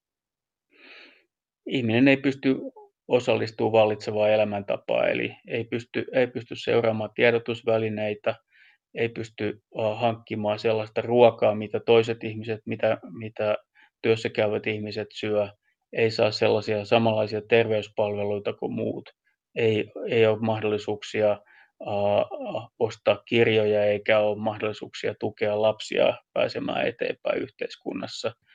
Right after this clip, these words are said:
Ja pahimmillaan se on sit sitä, että se elämä on semmoista jokapäiväistä selviytymistä, eli,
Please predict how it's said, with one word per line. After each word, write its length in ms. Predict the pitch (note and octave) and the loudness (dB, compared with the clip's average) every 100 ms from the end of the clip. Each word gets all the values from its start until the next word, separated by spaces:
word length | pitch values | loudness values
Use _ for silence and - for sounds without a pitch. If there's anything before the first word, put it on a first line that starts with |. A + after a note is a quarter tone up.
| _ _ _ | _ _ _
Ja 220 | A2+ A2 A2+ | 0 0 4
pahimmillaan 560 | C3 A2+ A2+ A2+ B2 C3 | 4 6 4 4 4 4
se 100 | C#3+ | 2
on 80 | |
sit 160 | B2+ C3 | 0 0
sitä, 360 | C3+ C3 B2 A#2 | 0 6 8 8
että 120 | - | 6
se 180 | A#2+ - - | 4 2 0
elämä 320 | B2 B2 A#2 | 6 8 6
on 80 | A2+ | 2
semmoista 280 | B2 B2 B2+ | 0 0 2
jokapäiväistä 580 | A#2+ A#2 A#2 A2 A#2 - | 4 4 4 2 2 2
selviytymistä, 840 | A2+ G#2+ G#2+ G#2 A#2 - - - | 2 2 -2 -4 -6 -8 -6 -2
eli, 220 | A#1 - | -2 -2